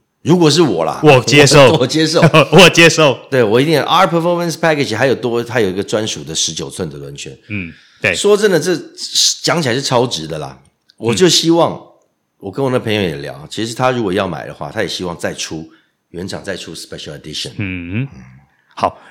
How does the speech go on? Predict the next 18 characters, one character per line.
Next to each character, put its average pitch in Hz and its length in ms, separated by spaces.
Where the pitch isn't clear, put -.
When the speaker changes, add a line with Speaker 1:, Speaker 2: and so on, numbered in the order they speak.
Speaker 2:
今 107 160
天 110 220
我 98 80
们 90 140
很 90 120
开 104 140
心 104 180
跟 113 200
我 101 60
们 90 120
的 98 140
Michael 117 480
王 127 160
廷 113 180
二 117 140
来 95 160
聊 92 400
聊 95 240